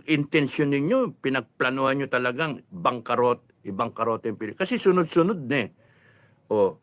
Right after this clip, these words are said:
nung tinanggal nyo yan, ano sumunod? Ah, yung ano, yung P C S O.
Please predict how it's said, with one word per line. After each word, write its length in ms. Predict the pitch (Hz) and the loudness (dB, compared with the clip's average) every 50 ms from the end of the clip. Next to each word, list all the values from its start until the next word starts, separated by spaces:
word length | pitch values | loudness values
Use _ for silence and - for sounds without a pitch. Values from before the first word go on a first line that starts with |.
| _ _ _ _ - - - | _ _ _ _ -18 -8 -2
nung 160 | 113 127 127 | 0 0 0
tinanggal 480 | 127 165 180 185 190 190 180 190 185 180 | 2 2 2 2 0 0 0 0 2 2
nyo 160 | 180 190 170 | 2 2 2
yan, 80 | 139 131 | 0 0
ano 160 | 131 127 117 | 0 0 0
sumunod? 560 | 110 123 107 104 95 90 87 78 78 - - | 0 -2 -4 -4 -6 -6 -6 -8 -10 -8 -4
Ah, 720 | 98 101 95 92 95 92 90 90 92 92 87 82 78 78 71 71 | -2 0 0 2 2 2 2 2 2 2 0 -2 -4 -6 -10 -14
yung 160 | 78 82 78 | -14 -12 -12
ano, 400 | 78 80 95 113 127 127 107 90 | -10 -8 -6 -6 -6 -6 -8 -10
yung 640 | 85 82 90 85 82 82 82 80 78 76 76 78 - | -14 -12 -12 -12 -12 -12 -14 -16 -16 -16 -18 -16 -10
P 160 | - 101 90 | -10 -10 -8
C 160 | - 98 95 87 85 | -8 -8 -8 -8 -8
S 160 | 85 - - | -10 -12 -12
O. 240 | 87 107 127 113 | -12 -12 -12 -12